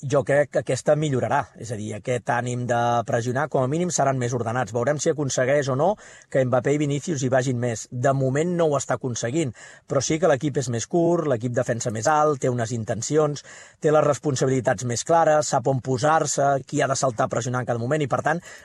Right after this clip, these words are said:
jo crec que serà més competitiu i més ordenat. Dit això, eh, crec que el Barça està un punt o un punt i mig per sobre, perquè no hem d'oblidar que millorarà respecte a la temporada anterior, però si pensem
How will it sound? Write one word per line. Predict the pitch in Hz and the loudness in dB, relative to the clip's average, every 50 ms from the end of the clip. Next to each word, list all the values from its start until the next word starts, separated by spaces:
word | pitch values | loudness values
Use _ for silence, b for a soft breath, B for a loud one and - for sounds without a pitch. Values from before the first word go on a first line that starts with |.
| B | B
jo | 135 160 156 160 | 0 2 4 4
crec | 180 165 165 | 2 2 2
que | - | 2
serà | 143 131 | 2 2
més | 131 139 156 143 | 2 2 0 -2
competitiu | - 170 151 143 139 127 127 110 151 175 214 - - | -2 -2 0 0 0 0 0 0 2 0 0 0 -2
i | 151 139 | -2 0
més | 139 143 139 | 0 0 0
ordenat. | 165 147 127 123 117 113 92 117 | 0 0 0 0 0 -2 -2 -2
Dit | 180 226 214 - 196 | -2 0 2 2 2
això, | - - 147 123 98 - _ b b b b b b b b b b b b b b b b _ - | 4 4 2 2 2 0 _ b b b b b b b b b b b b b b b b _ 2
eh, | 147 143 139 135 127 127 123 120 120 117 117 117 113 113 113 - | 4 6 6 8 6 6 6 6 6 6 4 4 4 2 2 2
crec | - 147 143 - | 2 2 4 4
que | 165 | 4
el | 151 | 4
Barça | 151 135 - 185 | 4 4 2 0
està | - - 156 | 2 2 2
un | 147 147 | 2 0
punt | 123 - 160 175 185 208 233 - | 0 0 2 2 2 0 -2 -2
o | - 135 139 | 0 0 0
un | 143 123 | 0 0
punt | - 156 143 127 | 0 0 0 0
i | |
mig | 120 127 131 127 - - | 0 -2 -2 -4 -4 -2
per | 160 135 | 0 0
sobre, | - - 139 139 131 120 107 - _ - | 0 2 2 2 2 0 -2 -4 _ -2
perquè | - - - - 127 123 | -2 -2 0 0 -2 0
no | 131 143 | 0 0
hem | 147 147 | 0 0
d'oblidar | 160 147 151 143 135 117 - - - | 0 0 2 2 2 0 0 -4 -6
que | - 113 95 - B B B B B B B B B B - | -6 -6 -6 -8 B B B B B B B B B B -4
millorarà | 143 156 156 143 139 135 131 135 147 160 156 | -2 0 0 2 2 4 4 6 6 6 4
respecte | 135 127 - - 123 95 - | 4 2 0 -2 -4 -4 -4
a | 123 | -4
la | 120 - | -4 -4
temporada | 120 104 - 123 120 123 135 135 | -6 -6 -4 -2 0 0 0 0
anterior, | 123 139 127 127 127 147 160 156 | 0 -2 0 0 2 0 0 0
però | 123 156 135 | -2 -4 -4
si | - - 107 | -4 -6 -8
pensem | - 110 104 - - 117 | -8 -8 -6 -6 -4 -4